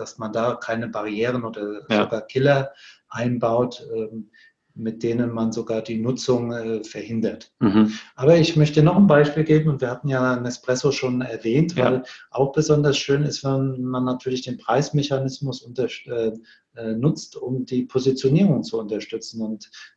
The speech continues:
Speaker 1: äh, wenn ich bei Nespresso Kaffee einkaufe, dann ist der Preismechanismus pro Kapsel, ja.
Speaker 2: Mhm.
Speaker 1: Und nicht zuletzt aufgrund dieses Preismechanismus haben die eben geschafft, diesen, diesen, äh, hohen Preis, äh, durchzusetzen und, äh,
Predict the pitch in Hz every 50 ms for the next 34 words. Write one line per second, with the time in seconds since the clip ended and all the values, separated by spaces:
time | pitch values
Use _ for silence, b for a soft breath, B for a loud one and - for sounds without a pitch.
0 | B - 117 117 117 110 113 117 117 120 117 - - 120 117 117 117 117 113 113
1 | 117 113 - - - 123 127 - 156 143 - - - 123 127 - 156 143 117 120
2 | 131 135 - - 127 131 135 143 143 - 156 147 139 135 135 131 - - 131 -
3 | - - 98 - 135 135 - 147 139 135 - 143 139 139 135 - 147 143 131 -
4 | - _ - 135 135 131 131 - 156 156 - - 104 95 - - _ _ - -
5 | - 120 98 127 127 B B B - 123 113 120 123 110 120 120 117 - - 135
6 | 127 131 131 131 - 139 127 - - - _ - 135 135 139 135 131 - - -
7 | - 131 135 135 143 147 143 139 135 127 - - - - 104 110 131 135 - 156
8 | 143 135 - 139 135 135 131 - 147 143 131 - - 131 131 139 135 143 135 131
9 | 131 127 127 127 139 131 127 123 127 - 147 151 - - - _ _ - 120 113
10 | 113 117 123 120 113 113 113 B B B B B B B _ - - - 123 120
11 | 120 120 120 117 113 110 110 117 113 123 131 127 - - - 101 110 127 135 131
12 | - - - - - - - 135 143 147 147 - - 143 123 113 113 113 113 -
13 | - 143 139 135 123 120 123 123 - - 120 120 120 120 117